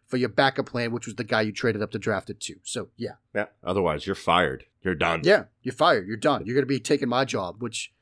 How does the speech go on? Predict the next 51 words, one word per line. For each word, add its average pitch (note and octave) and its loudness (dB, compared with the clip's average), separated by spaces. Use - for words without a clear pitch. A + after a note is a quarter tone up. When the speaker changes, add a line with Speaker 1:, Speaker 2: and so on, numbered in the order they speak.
Speaker 1:
I D3 -4
mean, D3 0
I C3+ 2
get B2 2
it. F#2+ -10
That's A2 -6
the A#2+ -6
way G#2+ -2
the F#2+ -14
business G2 -6
is, F#2+ -6
but - -4
Speaker 2:
<laughs> - -10
Speaker 1:
life A2+ -2
goes A2+ -4
on. F2+ -8
Hopefully. G#2 6
Speaker 2:
Ho-, A2+ 6
<laughs> G2+ -2
yeah, G2 4
hopefully. F2+ 2
Mark, B2+ 8
thank C3+ 8
you C3 0
so B2 6
much, A#2+ 4
brother. B2 8
Uh, A2 8
any B2 4
last A#2+ 6
words A2+ 6
for - -4
the A2 0
gentle A2+ 2
listeners A2+ 2
before G#2+ 0
we G#2+ -2
get A2+ 0
out A#2+ 0
of G2+ -6
here? - -10
Speaker 1:
Have B2+ 0
a B2+ -2
massive B2+ 0
shout C3+ 2
out. A#2+ 2
The C3+ -2
one D3 6
and F3+ 4
only D3+ 2
Grace C#3+ 0